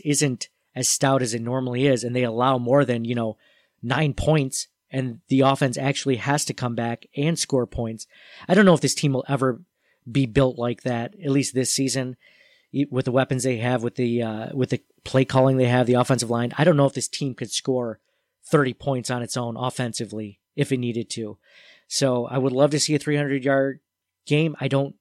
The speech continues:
think it's necessary to win in the N F L if it's required, but I heard something interesting earlier, like Matt Schaub last week threw for four hundred sixty yards. It's like, "Hey, hey,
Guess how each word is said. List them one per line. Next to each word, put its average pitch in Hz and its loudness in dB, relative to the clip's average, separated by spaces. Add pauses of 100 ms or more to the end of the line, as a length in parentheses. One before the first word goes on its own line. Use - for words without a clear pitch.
think 139 0
it's - -4
necessary 131 -2
to 117 -2
win 131 -2
in 131 -8
the 131 -4
N 131 -2
F 135 -8
L 135 -6 (520)
if 120 -16
it's - -10
required, 135 0
but 123 -2 (240)
I - -8
heard 151 0
something 143 4
interesting 135 0
earlier, 135 2
like 120 -2
Matt 131 0
Schaub 135 2
last 131 0
week 139 -2
threw 135 0
for 120 -6
four 131 0
hundred 123 -2
sixty 135 -4
yards. 127 0
It's 123 -6
like, 143 -4
"Hey, 247 -2 (380)
hey, 269 4